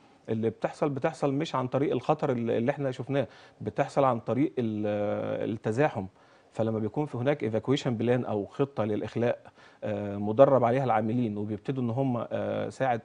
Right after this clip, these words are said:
وجود طوارئ أو في حالة وجود طوارئ إن هم بيتصرفوا عن طريقها، بيعرف هو بيخرج منين، بيدخل إزاي، بيقف في أنهي نقطة تجمع أو الأسمبلي بوينت. كمان ال-، الهيئات لازم أو المنشآت لازم توفر لل-، العاملين مهمات، آه، الوقاية.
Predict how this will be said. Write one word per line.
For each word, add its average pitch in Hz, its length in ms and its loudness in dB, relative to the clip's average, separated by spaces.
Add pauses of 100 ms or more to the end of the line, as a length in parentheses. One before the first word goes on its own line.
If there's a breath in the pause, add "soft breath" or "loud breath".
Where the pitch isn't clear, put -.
وجود 110 540 -2
طوارئ 113 320 6 (380 soft breath)
أو 110 80 -2
في 92 120 -2
حالة 127 220 0
وجود 127 160 -2
طوارئ 123 300 2
إن 104 60 -4
هم 123 140 0
بيتصرفوا 117 640 0
عن 113 180 0
طريقها، 147 380 0 (300 loud breath)
بيعرف 127 400 2
هو 104 60 -2
بيخرج 113 320 -2
منين، 110 420 -2
بيدخل 110 280 -6
إزاي، 110 340 -2
بيقف 123 300 0
في 117 140 -8
أنهي 120 300 -4
نقطة 110 360 -4
تجمع 117 460 -4
أو 104 120 -2
الأسمبلي 117 580 -4 (340 soft breath)
بوينت. 117 300 6 (480 soft breath)
كمان 139 360 2
ال-، 135 180 4
الهيئات 123 560 2
لازم 151 360 0
أو 123 140 2
المنشآت 120 480 0
لازم 151 220 2
توفر 151 500 2
لل-، 135 560 2
العاملين 117 760 2
مهمات، 135 560 -2
آه، 110 240 0
الوقاية. 110 460 0